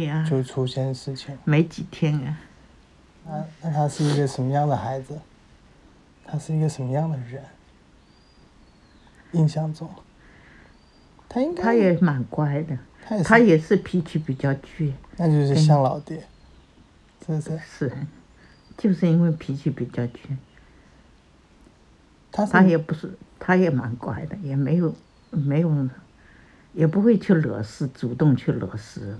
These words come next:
Speaker 1: 他是一个很乖的人。
Speaker 2: 他是哪一年出生的？
Speaker 1: 他是七七年。
Speaker 2: 哦，七七年，他今年都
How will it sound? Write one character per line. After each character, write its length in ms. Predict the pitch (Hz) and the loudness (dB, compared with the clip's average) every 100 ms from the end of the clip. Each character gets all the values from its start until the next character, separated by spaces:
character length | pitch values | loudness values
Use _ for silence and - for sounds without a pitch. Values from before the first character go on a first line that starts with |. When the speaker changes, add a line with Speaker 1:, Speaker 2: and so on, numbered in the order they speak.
| - | -14
Speaker 1:
他 180 | - 147 | -10 -10
是 180 | - 151 | -8 -12
一 60 | - | -12
个 80 | - | -14
很 240 | - 135 - | -14 -18 -16
乖 220 | - 120 | -12 -10
的 120 | 127 - | -10 -12
人。 100 | 131 - _ | -16 -18 _
Speaker 2:
他 160 | - 196 | -6 -4
是 140 | 254 | 0
哪 100 | 190 139 | 0 0
一 80 | 170 | -2
年 280 | 226 143 | -2 -4
出 160 | 127 135 | -4 -10
生 200 | - 131 117 | -12 -12 -14
的？ 80 | - - - _ _ _ _ _ - - - - - | -18 -20 -20 _ _ _ _ _ -20 -20 -20 -18 -8
Speaker 1:
他 160 | - | -4
是 140 | 156 156 | -4 -6
七 200 | - 185 | -6 -6
七 220 | - 196 | 0 2
年。 260 | 165 - - - - - - _ _ _ _ _ - | 2 0 -16 -20 -20 -20 -20 _ _ _ _ _ -20
Speaker 2:
哦， 60 | - - | -20 -20
七 200 | - 190 | -8 -6
七 280 | - - 202 | -6 -8 -8
年， 200 | 202 131 | -6 -6
他 140 | 151 | -8
今 180 | 160 175 | -6 -4
年 120 | 165 | -4
都 200 | 131 156 | -4 -8